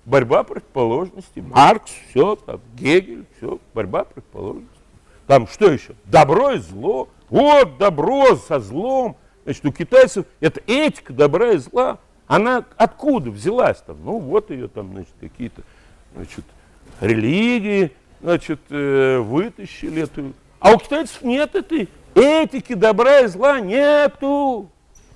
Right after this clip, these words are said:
Они живут в этике, в конфуцианской этике. Конфуцианская этика — это этика семьи.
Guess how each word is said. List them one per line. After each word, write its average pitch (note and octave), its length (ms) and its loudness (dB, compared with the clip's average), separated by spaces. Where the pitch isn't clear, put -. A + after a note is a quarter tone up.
Они G3 260 2
живут A#3 380 -2
в D#3+ 80 -6
этике, A3 460 2
в - 40 -10
конфуцианской A#3 760 -2
этике. A3 340 -6
Конфуцианская A3 800 -4
этика — A3 240 -6
это G#3 180 0
этика A3+ 420 -4
семьи. B3+ 960 -2